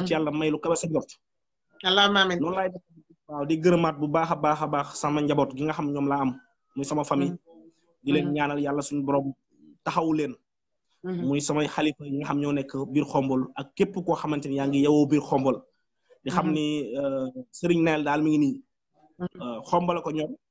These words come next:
Speaker 1: ci lépp loo xamante ni développement la.
Speaker 2: Mhm.
Speaker 1: Ci ay xalaat, ay idée.
Speaker 2: Mhm.
Speaker 1: Ndax mën naa bañ a am ko, mais idée yi moom mi ngi fi.
Speaker 2: Mhm.
Speaker 1: Ndax dem naa ba créer Xombol bu bees.
Speaker 2: Mhm.
Speaker 1: Dem naa ba bëgg xalaat tamit maanaam mouvement boo xamante dama koy taxawal muy communal,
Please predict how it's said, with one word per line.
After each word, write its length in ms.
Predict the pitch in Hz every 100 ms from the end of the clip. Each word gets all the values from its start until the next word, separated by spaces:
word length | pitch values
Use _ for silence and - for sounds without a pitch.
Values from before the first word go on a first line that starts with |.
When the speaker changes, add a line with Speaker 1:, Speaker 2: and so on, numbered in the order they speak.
| _ _ _ _ _ _ _ -
Speaker 1:
ci 80 | 151
lépp 220 | 180 170
loo 160 | 170
xamante 260 | 156 165 156
ni 60 | 139
développement 500 | 151 165 156 151 143
la. 240 | 135 147 - - - - - -
Speaker 2:
Mhm. 260 | 185 - 196
Speaker 1:
Ci 160 | -
ay 120 | 180 175
xalaat, 280 | - 160 - 175
ay 100 | 175
idée. 280 | 160 139 - _ _ _ _ _ - 185
Speaker 2:
Mhm. 220 | 170 175
Speaker 1:
Ndax 200 | 127 156
mën 160 | 165 175
naa 140 | 185 180
bañ 140 | 180
a 60 | 170
am 80 | 175
ko, 100 | 170
mais 220 | 160 165 -
idée 180 | 185 202
yi 40 |
moom 180 | 180 156
mi 80 | 156
ngi 80 | 160
fi. 140 | 123 - _ _ _ - - -
Speaker 2:
Mhm. 180 | 185 180
Speaker 1:
Ndax 140 | -
dem 140 | 165 180
naa 140 | 175
ba 100 | 175 - -
créer 420 | 196 190 185 175 170
Xombol 320 | 175 180 185
bu 100 | 180
bees. 360 | 160 143 - - - - - _ _ -
Speaker 2:
Mhm. 160 | 190 185
Speaker 1:
Dem 140 | 170
naa 160 | 180 170
ba 80 | 180
bëgg 160 | 190 180
xalaat 280 | 185 165 -
tamit 220 | 156 156 _ -
maanaam 440 | 139 156 160 160
mouvement 340 | 165 160 165 156
boo 100 | 151
xamante 280 | 151 147
dama 160 | 139 156
koy 100 | 160
taxawal 300 | - 160 151
muy 200 | 151 160
communal, 440 | 156 160 143 147